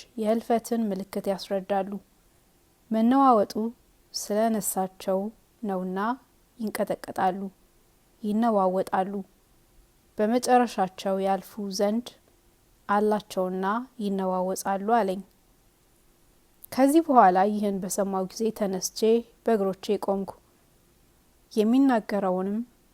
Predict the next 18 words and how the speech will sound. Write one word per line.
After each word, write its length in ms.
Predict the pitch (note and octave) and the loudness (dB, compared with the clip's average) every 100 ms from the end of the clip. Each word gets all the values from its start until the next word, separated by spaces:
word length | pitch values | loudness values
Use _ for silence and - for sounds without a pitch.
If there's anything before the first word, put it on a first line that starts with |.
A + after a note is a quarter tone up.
| _ - | _ -4
ቃል 260 | - G#3 G#3+ | 0 0 0
እነሆ 300 | A3+ A3 F#3 G3 | 0 0 -2 -6
ሰማሁ። 400 | - F#3+ F#3 F#3 - _ _ _ _ _ _ | -4 -4 -4 -6 -10 _ _ _ _ _ _
ድምፁም 380 | C4+ B3+ A3+ G#3+ A3+ | 2 2 0 -4 -6
እንደ 200 | A3 G#3 G3 F#3+ | -4 -2 0 2
ወንዝ 340 | G3 G3+ G3+ - - _ _ - | 0 0 -4 -8 -14 _ _ -4
እንደ 180 | G#3 B3 | 2 4
ብዙ 200 | A#3+ G3+ G#3+ A3 | 2 -2 -2 -2
ውሃ 200 | G3 F#3+ F#3+ F#3+ B3 G3 | -4 -2 -2 -4 -8 -6
ድምፅ 280 | A3 G#3 - G3 F#3+ _ _ A#3+ | -2 -2 -2 -4 -6 _ _ -4
ነው። 240 | G#3 F#3+ F3+ _ _ _ _ _ _ _ _ _ _ _ _ _ _ _ _ | -2 -2 -6 _ _ _ _ _ _ _ _ _ _ _ _ _ _ _ _
በዚህ 260 | A3+ A#3+ D#4 | 2 4 4
ዓለም 320 | A3+ G#3 G3+ | 6 6 4
የሚኖሩትን 640 | F#3+ F#3+ F#3+ F#3 F#3 - G#3 | 2 0 -2 -2 -4 -4 -4
ሰዎች 400 | F#3+ F#3 F#3 F#3 - | -4 -2 -4 -6 -10
ሁሉ 180 | F#3+ F#3+ | -8 -6
ይነ-፣ 340 | G#3 G3 F#3+ F3+ _ | -4 -2 -4 -6 _
ይጎበኛቸው 960 | G#3 F#3+ G#3+ G3+ G3 G3 G3 - - G3+ | -12 -4 -2 -2 -4 -4 -8 -10 -6 -4